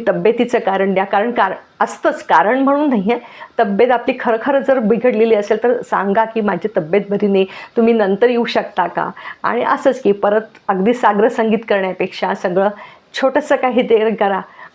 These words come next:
आणि तो दिवस, तो प्रसंग साजरा करा,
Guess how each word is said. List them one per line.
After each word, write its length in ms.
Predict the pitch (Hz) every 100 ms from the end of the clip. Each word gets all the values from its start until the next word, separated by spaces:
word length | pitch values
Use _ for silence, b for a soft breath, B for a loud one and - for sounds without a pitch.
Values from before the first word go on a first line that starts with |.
| -
आणि 360 | 180 202 226 240 B B _ _ -
तो 100 | 277
दिवस, 500 | 262 208 214 214 -
तो 100 | 247
प्रसंग 480 | 247 226 226 214 226
साजरा 440 | - 170 175 175
करा, 220 | 165 170